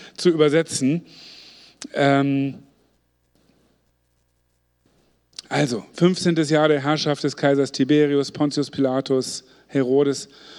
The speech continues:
und so weiter. Das fünfzehnte Jahr von Tiberius war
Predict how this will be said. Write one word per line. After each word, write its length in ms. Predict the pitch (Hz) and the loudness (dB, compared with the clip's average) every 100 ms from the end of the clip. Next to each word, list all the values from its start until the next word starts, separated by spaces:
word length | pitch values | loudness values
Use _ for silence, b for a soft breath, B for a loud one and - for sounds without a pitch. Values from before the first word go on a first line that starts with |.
| B B | B B
und 180 | 165 180 | 0 2
so 220 | 202 170 | 2 0
weiter. 480 | 143 165 202 214 233 - B B B B - | 0 0 0 0 0 -6 B B B B -2
Das 180 | 156 - | 0 4
fünfzehnte 460 | 208 233 220 202 | 2 2 2 2
Jahr 180 | 175 175 | 4 2
von 160 | 175 175 | 2 0
Tiberius 600 | 147 143 190 220 220 - | 2 2 2 2 0 2
war 320 | 165 170 180 | 2 4 0